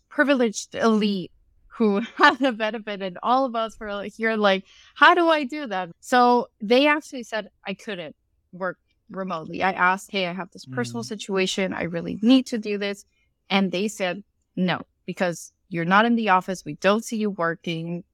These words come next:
Speaker 1: Like, no.
Speaker 2: Mm-hmm.
Speaker 1: And what happened with my managers was that they said, "Okay,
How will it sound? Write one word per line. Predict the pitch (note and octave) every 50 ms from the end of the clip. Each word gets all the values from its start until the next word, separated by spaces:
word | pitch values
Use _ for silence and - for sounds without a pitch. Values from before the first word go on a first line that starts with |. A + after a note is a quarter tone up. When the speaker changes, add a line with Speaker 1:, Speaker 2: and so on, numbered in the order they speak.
| _ _ _
Speaker 1:
Like, | - - _
no. | E4+ F4+ C4+ D#3 C3
Speaker 2:
Mm-hmm. | B2+ A#2+ A#2+ A#2+ B2 - - _ _ _ -
Speaker 1:
And | A#3 A3+ A3+
what | A3+ G#3+
happened | G#3+ - - A#3+ C4 C#4 - C#4 C4 B3 G3+
with | F#3 F#3 F#3
my | F3 E3+ F3
managers | F3+ G3+ A#3+ B3 A3 F#3+ E3+ F3 F3 E3+ - - _
was | F3+ F#3 F#3 F#3 F3+ -
that | G3 F3+ F3 F3 F3 F3 - _ _ _ _ _ _ _
they | - F#3+ G#3+ G#3+ A3+ A3
said, | G#3 - B3 A#3 A3+ A3 A3 G#3+ G3+ G#3+ G#3+ G#3+ A3 _ -
"Okay, | G#4+ A4 A4+ A#4+ A#4+ G#4+ F4